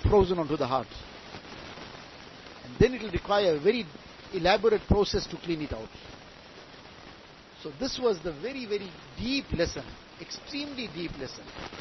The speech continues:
that Rasulullah sallallahu alaihi wasallam left the ummah with. Imagine in this final part of his life, the last part of his life on dunya, in dunya, on the earth, and in this very, very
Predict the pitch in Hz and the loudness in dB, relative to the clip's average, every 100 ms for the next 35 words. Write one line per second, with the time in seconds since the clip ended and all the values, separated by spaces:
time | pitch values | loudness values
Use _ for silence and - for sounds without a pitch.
0 | - - - - - 170 170 226 214 185 | -12 -12 -14 -12 -12 -6 -6 -4 -4 2
1 | 180 165 139 - 170 165 151 160 139 185 | 4 4 2 0 -2 0 -2 -4 0 0
2 | - - - - 160 180 170 147 127 - | 0 -12 -16 -12 -10 -6 -4 -2 -4 -8
3 | - - - - - - - - - 175 | -12 -16 -16 -18 -18 -18 -18 -18 -14 0
4 | 220 202 208 170 165 165 175 - - 190 | 0 0 -4 -6 -12 -10 -8 -8 -4 -2
5 | 208 196 165 - - - - - - - | 0 2 0 -4 -14 -16 -16 -16 -14 -14
6 | - - - 175 226 190 156 139 156 160 | -14 -14 4 6 6 2 -2 0 4 4
7 | 147 - 147 156 208 190 - - - - | 4 -2 -6 0 0 0 -6 -14 -16 -16
8 | - - - - - - - 214 208 170 | -16 -16 -16 -16 -16 0 4 4 4 0
9 | 156 160 175 - 156 160 175 160 - 180 | 2 4 4 2 -2 -4 -2 -2 -4 -6
10 | 160 180 175 165 151 147 175 170 160 - | -4 0 6 6 6 0 0 2 0 -4
11 | - - - - - - 160 170 165 165 | -14 -14 -14 -16 -16 -12 -2 0 0 -4
12 | - 160 143 - 269 - 160 202 208 175 | -8 -8 -8 -8 -8 -6 0 0 2 0
13 | 185 190 | 0 -2